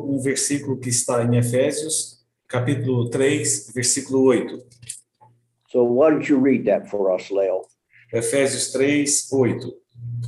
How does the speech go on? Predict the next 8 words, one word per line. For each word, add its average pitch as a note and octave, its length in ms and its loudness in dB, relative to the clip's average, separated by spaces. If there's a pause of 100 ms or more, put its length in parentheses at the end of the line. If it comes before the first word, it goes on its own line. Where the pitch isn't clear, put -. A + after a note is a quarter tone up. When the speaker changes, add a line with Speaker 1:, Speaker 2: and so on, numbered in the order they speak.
(380)
Speaker 1:
A C3 100 2
mim, D#3+ 500 2 (720)
o B2 60 -2
menor C3+ 440 4
de D#3+ 180 -4
todos F3+ 340 2
os E3+ 180 2
santos, - 640 -4